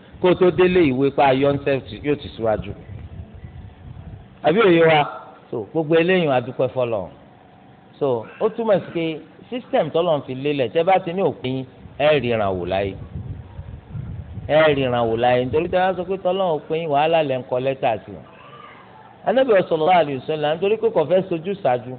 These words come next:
a sì ti sọ pé kò sí bó ṣe lè níyàwó méjì tó ní fẹ́ràn ẹnìkan ju ẹnìkan lọ. Tó wá kí wọ́n fi Ànábì lẹ̀ fún selection rẹ̀ ni,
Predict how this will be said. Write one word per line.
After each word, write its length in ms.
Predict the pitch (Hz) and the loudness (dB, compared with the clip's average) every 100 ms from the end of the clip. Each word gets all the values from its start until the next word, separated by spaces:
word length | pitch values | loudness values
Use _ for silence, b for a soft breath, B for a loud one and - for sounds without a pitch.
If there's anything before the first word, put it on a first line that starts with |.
| - - - | -16 -20 -10
a 120 | - | -2
sì 100 | 214 190 | 0 0
ti 100 | 208 | -4
sọ 120 | 208 214 | 0 2
pé 200 | 214 226 | 2 0
kò 120 | 220 143 | -4 -6
sí 140 | 196 | -4
bó 120 | 196 | -2
ṣe 160 | 190 185 | 0 -2
lè 120 | 185 | -4
níyàwó 280 | 190 214 190 | -2 0 2
méjì 220 | 151 160 143 | 0 -4 -4
tó 160 | 190 | -4
ní 120 | 165 127 | -2 -4
fẹ́ràn 320 | - 147 135 | -2 0 0
ẹnìkan 300 | 107 98 110 | -4 -6 -6
ju 80 | 101 | -4
ẹnìkan 360 | 107 92 - 101 | -4 -6 -8 -10
lọ. 80 | 92 - - - - - - | -10 -14 -18 -18 -16 -14 -6
Tó 120 | - | 0
wá 140 | 247 | 2
kí 120 | 247 254 | 2 2
wọ́n 160 | 247 | 0
fi 140 | 240 202 | 0 0
Ànábì 440 | 175 185 226 196 | 2 2 0 -2
lẹ̀ 200 | 185 175 | 0 2
fún 500 | 139 - 156 156 151 - - - - - | 0 -4 -6 -4 -6 -10 -20 -20 -20 -6
selection 600 | - 131 156 160 151 113 | -2 2 0 0 -4 -4
rẹ̀ 120 | 101 | -4
ni, 80 | 95 | -8